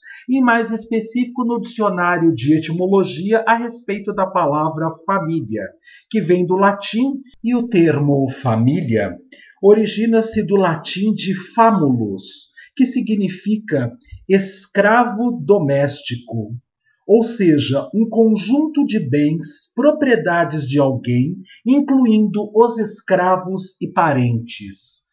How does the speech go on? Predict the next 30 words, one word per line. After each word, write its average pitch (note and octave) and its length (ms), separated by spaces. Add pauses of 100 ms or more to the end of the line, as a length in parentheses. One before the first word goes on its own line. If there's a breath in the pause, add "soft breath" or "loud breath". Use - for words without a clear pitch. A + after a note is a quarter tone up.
(280 loud breath)
Olha C4 200
que G#3+ 160
coisa D#3 280
interessante, B2+ 920
porque E3 720
a E3 140
estrutura, E3+ 920
o B2+ 140
núcleo G#3 440
familiar, C#3+ 880 (360 loud breath)
ele F#3+ 280
também G#3 560
vem G#3 380
de F3 220
origem F#3 560
no F#3+ 120
momento G3 560
onde A3+ 300
existiam A#3 840 (280 loud breath)
os A#3+ 240 (280)
servos, E3 840
aqueles F#3 480
que G#3 120
de G3 120
uma F#3+ 160
certa F#3 400
forma F#3+ 480
estavam G3+ 580
para G3+ 220
servir A3 640